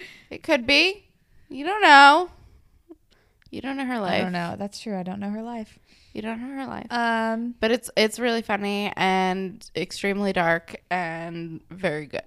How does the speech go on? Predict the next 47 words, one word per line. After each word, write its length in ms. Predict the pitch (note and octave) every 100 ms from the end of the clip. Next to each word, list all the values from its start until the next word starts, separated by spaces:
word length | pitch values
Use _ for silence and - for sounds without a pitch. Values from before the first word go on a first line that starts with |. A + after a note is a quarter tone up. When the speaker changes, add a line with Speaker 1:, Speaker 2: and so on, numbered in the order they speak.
| -
Speaker 2:
<laughs> 280 | A#3+ A#3 C#4
Speaker 1:
Which, 160 | A3+ A3+
so 140 | B3+
it's, 120 | A#3 G3+
it's 200 | A#3 -
basically 420 | A#3+ A#3+ - F#3+
all 200 | D#3+ F3+
the 100 | F3+
things 320 | D3 C#3+ F#3
I 120 | -
enjoy. 360 | G#2+ G#3 - - -
Speaker 2:
Yes. 520 | G3 - A#3+ - - _ - - - _ -
Um, 560 | A#3 A#3+ A#3+ A#3+ A#3 A3+ _ _ -
I'm 300 | C4+ E4 F4
going 180 | F4 F4
to 80 |
recommend 480 | D#4 D4 D#4 D4 C#4+
a 20 |
show 220 | C#4 B3 A#3
that 180 | A3
just 380 | G3+ G#3 G#3+ -
came 340 | - D4 E4+ D#4+
back 600 | G3+ F#3 F#3+ A3 - - -
to 180 | G#3+
H 260 | F#3+ F#3+ -
B 180 | D4+ C4
O. 480 | G#3 G#3 G3+ G#3 G#3+ _ _ _ _
It's 80 |
a 40 | -
little 340 | G3+ G3 G3+
show 260 | A#3+ B3+ B3
called 480 | B3+ C4+ C#4 A#3 G3
Veep, 340 | G3+ G3+ - - _ _ _ _ -
and 80 | F#3
I 100 | F#3
love 260 | F#3 F#3
it 120 | F#3+
so 200 | - A#3
much, 320 | G#3 F#3 G3 F#3
and 120 | F3
it's 140 | E3+
great, 300 | - F3+ F3+
and 100 | F#3
everybody 380 | F3 E3 F#3 F3+
should 180 | - F#3+
watch 300 | F3+ - -
it. 200 | -